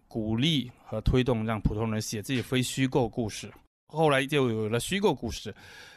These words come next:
呃，的这么一个平台，一个写作平台。然后呢，根据这个平台呢，就我又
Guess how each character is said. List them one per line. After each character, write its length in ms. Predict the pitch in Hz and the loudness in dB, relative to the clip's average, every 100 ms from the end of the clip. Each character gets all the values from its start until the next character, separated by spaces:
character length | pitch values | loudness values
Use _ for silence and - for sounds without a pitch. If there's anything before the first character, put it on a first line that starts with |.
| - | -4
呃， 240 | 113 104 | 0 0
的 180 | - 104 | 0 0
这 100 | 101 | 2
么 140 | 120 107 | 0 2
一 60 | |
个 100 | 110 | 2
平 240 | - 107 104 | 0 -2 -6
台， 160 | 95 | -8
一 80 | 104 | -4
个 80 | 117 | -4
写 240 | - 98 | -4 -4
作 160 | 143 123 | -2 -2
平 220 | - 98 | -2 -6
台。 200 | - 82 - _ _ | -12 -14 -16 _ _
然 220 | 117 123 | -2 0
后 320 | 139 131 117 | 0 2 2
呢， 340 | 113 110 107 98 - - | 2 0 0 -4 -12 -6
根 240 | 139 139 127 | 2 2 2
据 240 | 139 120 | 0 0
这 140 | 123 | 0
个 340 | 107 110 107 98 - | 0 0 0 -2 -10
平 180 | 123 117 | -6 -4
台 200 | 117 113 | -2 -2
呢， 200 | 110 104 - _ _ | -2 -4 -8 _ _
就 160 | - 110 | -8 -2
我 180 | 107 | 0
又 160 | 123 | 2